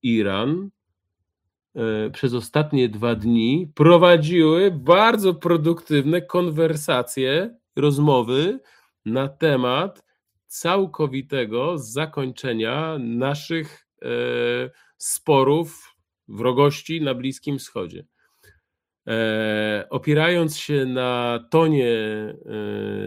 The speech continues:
tych głębokich szczegółowych i konstruktywnych konwersacji,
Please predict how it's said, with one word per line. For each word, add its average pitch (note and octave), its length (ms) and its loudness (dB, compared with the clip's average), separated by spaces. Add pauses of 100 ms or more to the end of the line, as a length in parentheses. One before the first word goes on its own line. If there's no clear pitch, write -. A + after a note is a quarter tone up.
(200)
tych B2+ 560 -4
głębokich G2 1000 -6 (500)
szczegółowych D#3+ 960 0
i - 140 -8
konstruktywnych A3 1120 0
konwersacji, C3+ 1000 -6